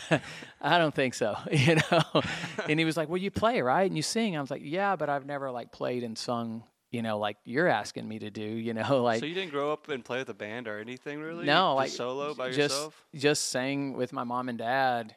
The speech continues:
Speaker 1: you know, and stuff.
Speaker 2: That's
Speaker 1: But,
Speaker 2: cool.
Speaker 1: but I was never, yeah, I was never, like, in a band, you know,
Speaker 2: Mm-hmm.
Speaker 1: like, my dad was in a band by the time he turned thirteen, you know?
Speaker 2: Right.
Speaker 1: But I was more, you know, like, for, through my preteen and teen years, I was more into baseball and basketball.
Speaker 2: Gotcha.
Speaker 1: Like, I couldn't get enough of it.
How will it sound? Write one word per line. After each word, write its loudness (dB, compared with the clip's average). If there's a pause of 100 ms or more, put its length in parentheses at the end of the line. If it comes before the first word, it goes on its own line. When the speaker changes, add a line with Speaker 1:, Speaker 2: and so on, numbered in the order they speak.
Speaker 1:
you -6
know, -6
and -8
stuff. -8 (100)
Speaker 2:
That's -2
Speaker 1:
But, -6
Speaker 2:
cool. -4 (180)
Speaker 1:
but 2
I 4
was -2
never, 0
yeah, 2
I 0
was -8
never, -2
like, -2
in -8
a -8
band, -10 (200)
you -4
know, -4
Speaker 2:
Mm-hmm. -2
Speaker 1:
like, 2
my 6
dad 4
was 0
in -2
a -2
band -4
by -6
the -10
time -8
he -8
turned -10
thirteen, -12 (180)
you -2
know? 2
Speaker 2:
Right. -8 (380)
Speaker 1:
But 4
I 8
was 2
more, -4
you -4
know, 0
like, 0 (360)
for, -4
through -6
my 0 (280)
preteen -2
and -2
teen -2
years, -2
I 4
was 0
more -2
into -2
baseball -4
and -6
basketball. -4 (180)
Speaker 2:
Gotcha. -6
Speaker 1:
Like, -2
I -4
couldn't 0
get -2
enough -6
of 0
it. -2